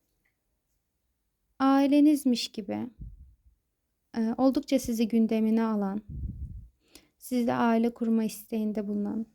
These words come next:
hani yuva kurma düşüncesinde olan, sizi aile gibi gören bir karşı taraf var. Bu kişi diyor ki, e, "Karşımdaki kişiye karşı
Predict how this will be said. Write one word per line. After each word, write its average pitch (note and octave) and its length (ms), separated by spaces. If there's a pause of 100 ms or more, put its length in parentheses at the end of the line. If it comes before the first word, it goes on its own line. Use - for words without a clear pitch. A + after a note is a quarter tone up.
(560)
hani G#3 180
yuva A3+ 280
kurma G#3+ 340
düşüncesinde G#3+ 680
olan, G#3 520 (1700)
sizi B3 300
aile B3 380
gibi G#3+ 260
gören G#3 440 (760)
bir A#3 140
karşı G#3 340
taraf A3+ 400
var. G3+ 240 (1800)
Bu E4 140
kişi A#3+ 300
diyor D4 220
ki, - 220 (1900)
e, A#3 60 (680)
"Karşımdaki C#4+ 680
kişiye C4+ 460
karşı A3+ 500